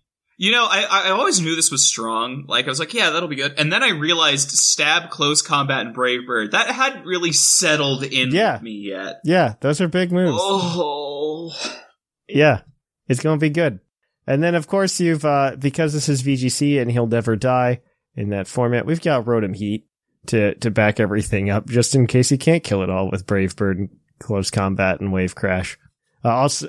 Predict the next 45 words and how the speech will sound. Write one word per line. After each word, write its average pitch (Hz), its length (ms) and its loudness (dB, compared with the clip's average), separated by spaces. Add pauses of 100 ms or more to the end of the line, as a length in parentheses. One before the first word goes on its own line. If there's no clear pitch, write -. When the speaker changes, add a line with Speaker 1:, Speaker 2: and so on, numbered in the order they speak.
Speaker 2:
also, 127 340 2
by 113 140 0
the 107 100 2
way, 107 100 2
the 107 60 2
Dunzozo 113 520 0
gets 110 180 -2
a 113 60 -4
quick 110 200 -2
Earthquake 107 380 -2
for 107 100 -4
free 107 220 -2
with 120 140 2
the - 60 0
Flamingo 127 520 0
on 117 140 2
the 127 60 2
field. - 340 -2
<laughs> - 100 -18 (400)
Speaker 1:
Yep. 277 260 2 (260)
Speaker 2:
Just - 160 -4
gets - 160 0
to 113 100 -2
keep - 220 -2
clicking 110 380 -2
it. 104 200 0
It's 175 160 2
fine. 185 320 0 (320)
It's 120 180 -2
fine. 156 300 -6 (440)
Speaker 1:
What 226 220 0
a 202 120 4
healthy 196 460 0
meta. 160 400 0 (280)
<laughs> - 240 -18
Speaker 2:
Yeah, 139 220 2
we've 143 160 0
also 185 200 0
got 190 160 0
Rotom 160 220 2
Heat 170 160 0
with 135 300 0
Levitate, 135 560 -2 (640)
uh, 120 400 2
obviously. 120 580 0